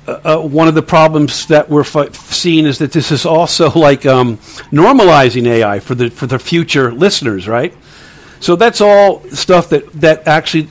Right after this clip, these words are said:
is being kind of, um, taken care of, and we're looking at it. But here, I wanted to read a quote from Johnny Heller, who, um, was the gentleman who I, I mentioned told me I should be doing this.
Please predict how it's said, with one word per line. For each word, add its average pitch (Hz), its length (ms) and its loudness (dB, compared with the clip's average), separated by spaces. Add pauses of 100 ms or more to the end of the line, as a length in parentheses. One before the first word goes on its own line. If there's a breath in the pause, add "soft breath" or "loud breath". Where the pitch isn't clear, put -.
is 139 160 -2
being 165 320 -4
kind 143 360 -2
of, - 300 -8
um, 123 180 -6
taken 139 340 -4
care 143 340 0
of, 147 140 -4
and 123 180 -6
we're 123 140 -4
looking 156 380 -4
at 131 100 0
it. 127 80 -4
But 151 100 -6
here, 254 260 -4 (240 loud breath)
I 156 120 0
wanted 196 300 0
to 151 100 -2
read 170 180 0
a 170 60 -2
quote 175 380 0
from 151 440 -2 (300 loud breath)
Johnny 156 380 2
Heller, 139 440 0 (380 loud breath)
who, 135 340 -2
um, 131 300 0
was 139 220 -2
the 139 100 -6
gentleman 147 400 0
who 135 100 -2
I, 123 120 -2 (180)
I 131 80 -2
mentioned 127 500 -2 (380)
told 139 260 0
me 135 60 0
I 123 100 -2
should 120 180 -10
be 117 100 -6
doing 123 320 -2
this. 98 320 -8